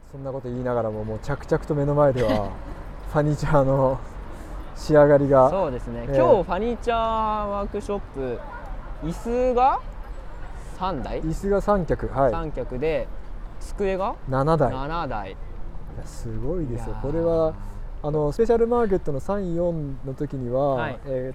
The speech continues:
Speaker 1: ーと、グリーン大通りの昔にフレッシュネスバーガーがあって、
Speaker 2: はい。
Speaker 1: あのー、今なんだろうな、プレス、京王プレッソか。
Speaker 2: はい。
Speaker 1: 京王プレッソの前に、あの、全十一台プラス椅子七脚が並ぶので、
Speaker 2: はい。
Speaker 1: ぜひ見てほしいですね。
Speaker 2: ぜひ見てほしいですね。
Speaker 1: 現物をぜひ見てほしい。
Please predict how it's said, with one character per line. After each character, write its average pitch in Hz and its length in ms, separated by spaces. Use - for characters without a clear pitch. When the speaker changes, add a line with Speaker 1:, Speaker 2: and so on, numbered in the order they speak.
Speaker 1:
ー - 20
と、 120 600
グ 143 80
リ 170 80
ー 180 140
ン 185 80
大 185 40
通 156 60
り 131 60
の 107 240
昔 156 340
に 190 180
フ 185 60
レ 190 60
ッ 190 40
シ - 140
ュ 190 40
ネ 180 60
ス 175 120
バ 185 140
ー - 20
ガ 131 100
ー 117 40
が 113 80
あ - 20
っ 107 40
て、 - 180
Speaker 2:
は 156 140
い。 123 60
Speaker 1:
あ 147 40
の 135 100
ー、 - 20
今 156 120
な 135 100
ん 139 60
だ 123 60
ろ 113 80
う 117 160
な、 127 60
プ 180 60
レ 202 80
ス、 - 200
京 226 220
王 226 80
プ - 100
レ 196 60
ッ - 20
ソ - 120
か。 - 260
Speaker 2:
は 151 80
い。 - 60
Speaker 1:
京 202 80
王 202 80
プ 208 80
レ 208 60
ッ - 20
ソ 180 100
の 156 80
前 156 240
に、 113 240
あ 127 80
の、 120 220
全 143 380
十 156 280
一 156 200
台 135 200
プ 127 80
ラ 120 100
ス 120 140
椅 120 180
子 - 160
七 131 220
脚 107 220
が 104 60
並 113 300
ぶ 104 80
の - 20
で、 95 240
Speaker 2:
は 131 140
い。 110 60
Speaker 1:
ぜ 180 140
ひ 190 100
見 147 100
て 135 60
ほ 120 80
し 107 60
い - 40
で 101 40
す - 80
ね。 113 160
Speaker 2:
ぜ 135 120
ひ 175 160
見 160 140
て 135 80
ほ 131 60
し 113 60
い - 20
で 151 80
す - 20
ね。 180 120
Speaker 1:
現 165 120
物 160 100
を 127 40
ぜ 165 80
ひ - 80
見 135 80
て 127 80
ほ 117 60
し 107 120
い。 104 80